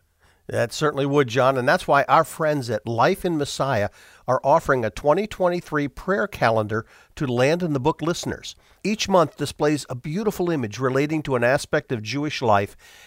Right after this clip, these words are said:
and a point of prayer for that month. All the major Jewish holidays are scattered throughout the year, and they're highlighted as well, and the calendar will be a daily reminder for you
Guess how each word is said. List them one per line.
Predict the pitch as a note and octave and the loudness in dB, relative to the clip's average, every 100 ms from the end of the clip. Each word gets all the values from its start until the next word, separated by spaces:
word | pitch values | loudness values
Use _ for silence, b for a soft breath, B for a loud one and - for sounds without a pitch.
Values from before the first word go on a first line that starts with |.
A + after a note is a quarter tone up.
| B | B
and | E3+ A3+ | 0 2
a | G#3 | 0
point | - G#3 | 2 2
of | F3+ | 0
prayer | - G3+ A3 | -2 0 2
for | - C3+ | 0 0
that | C3+ C#3 | 0 2
month. | D#3 C3+ - - _ _ _ - | 0 -2 -4 -20 _ _ _ 2
All | C3+ | 4
the | F3 | 4
major | F3+ F3 D#3 D3 | 4 2 0 -2
Jewish | C#3+ D3+ C3 | -2 -4 -2
holidays | C3+ D3+ E3 E3+ D#3+ | 2 4 4 0 -4
are | A#2+ | -6
scattered | - - C#3+ D#3 D#3+ | -6 0 2 2 -2
throughout | - C#3+ C3 C#3+ | -6 2 4 4
the | D3 | 0
year, | C3 C#3 D3 D3+ b b | -4 -2 -2 -6 b b
and | - B2 A#2+ | 0 2 4
they're | C3+ D3 | 2 2
highlighted | D#3+ D#3 D3+ D3 C#3 | 4 6 6 4 2
as | C#3 A#2+ | -6 0
well, | B2+ C3+ C#3+ | 4 6 4
and | A#2+ | 2
the | A2+ | -4
calendar | - F3 G3 F#3 | 0 2 2 0
will | E3 | -2
be | C3 C3 | 0 -2
a | G#2+ | -2
daily | A2 D3 F#3+ G#3 | -2 -2 0 0
reminder | E3 C#3 B2 C#3 F#3+ D3 | 0 2 2 0 0 -2
for | - A#2 | -4 -6
you | G#2+ A2+ | -4 -6